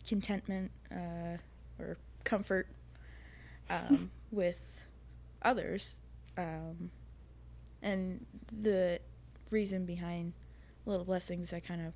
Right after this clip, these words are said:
briefly talked about it with the different ingredients inside, um, but each one would have a little tag with a little story,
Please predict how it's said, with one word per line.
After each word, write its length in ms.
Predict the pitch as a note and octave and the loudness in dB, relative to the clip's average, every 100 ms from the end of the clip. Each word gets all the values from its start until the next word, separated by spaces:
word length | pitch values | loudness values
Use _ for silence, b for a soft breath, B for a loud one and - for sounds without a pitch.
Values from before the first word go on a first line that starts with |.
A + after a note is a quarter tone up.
| - | -4
briefly 280 | - F3 E3+ | 0 0 0
talked 280 | E3+ F3 E3+ | 0 -2 -2
about 180 | F3+ E3+ | -2 -2
it 120 | E3+ | -2
with 140 | F3 - | -4 -4
the 360 | - E3+ D#3+ E3+ - | -2 0 0 -2 -2
different 420 | F3+ - E3 - B B B B - | -4 -2 -2 -4 B B B B 0
ingredients 580 | G3+ F#3 F#3 E3+ - - | 0 2 0 0 -2 -2
inside, 600 | D#3+ - F3 E3+ D#3+ D#3+ B B B B B - | -2 0 2 2 0 -2 B B B B B -2
um, 480 | F#3 D#3+ D#3 E3 E3+ - - - | 0 0 -2 -4 -6 -10 -18 -2
but 340 | F#3 E3+ - - - - - - | 0 0 -4 -8 -14 -16 -16 0
each 240 | A3 G3+ | 2 2
one 240 | G3+ G3 F#3 | 2 4 4
would 140 | F3+ | 4
have 240 | F3+ F3 F3 | 4 0 0
a 40 | |
little 280 | E3 E3+ D#3+ | 0 -2 -2
tag 500 | - F#3+ F3 F3 F#3 | -2 0 2 0 -2
with 180 | F#3 E3+ | -4 -2
a 20 | |
little 220 | E3+ E3 | -2 -2
story, 680 | D#3+ - F#3+ F3+ E3+ E3 E3+ | -2 -2 2 2 2 2 -2